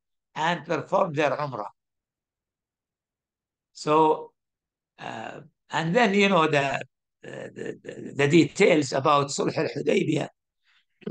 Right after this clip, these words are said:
with the Treaty of Hudaybiyah that was signed between the Prophet sallallahu alaihi wasallam and the disbelievers of Mecca. And they agree that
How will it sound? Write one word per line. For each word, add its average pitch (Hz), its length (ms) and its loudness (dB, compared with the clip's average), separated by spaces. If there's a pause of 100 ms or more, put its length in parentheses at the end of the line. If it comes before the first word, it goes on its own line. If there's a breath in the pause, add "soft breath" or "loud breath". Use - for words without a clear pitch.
(160)
with 156 180 0
the 156 100 0
Treaty 147 580 0 (320)
of - 280 -10
Hudaybiyah 139 580 0
that 127 260 -6
was 135 300 -2
signed 135 380 -2 (580)
between 143 380 -8
the 180 100 -4
Prophet 143 280 -2
sallallahu 139 640 -2
alaihi 127 220 -4
wasallam 135 460 -6 (420)
and 135 260 -6
the 139 60 -6
disbelievers 131 680 0
of - 180 -8
Mecca. 147 480 -4 (360 soft breath)
And 156 200 -4
they 214 280 4
agree 202 340 6
that 170 340 2